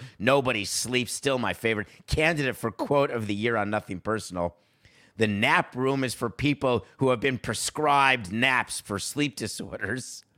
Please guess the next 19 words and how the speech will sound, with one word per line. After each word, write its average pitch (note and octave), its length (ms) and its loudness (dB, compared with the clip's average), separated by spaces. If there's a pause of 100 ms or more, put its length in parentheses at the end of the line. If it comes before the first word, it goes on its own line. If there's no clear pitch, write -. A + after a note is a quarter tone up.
(560)
That's A2+ 220 -2
what F2 100 -6
Rick E2+ 200 -6
Hahn D2 220 -4
said. C#2 280 -8 (200)
That's G#2+ 180 -10
so D#2+ 320 -6
good. E2+ 320 -6
It's G2+ 180 -14
so G2 380 -12
good. E2 480 -8 (340)
He's B2 180 -8
so G2+ 320 -6
full G#2 400 -6
of G#2 100 -4
it. G2+ 80 -2
I F#2 100 0
love F3 360 2
it. A#2 140 0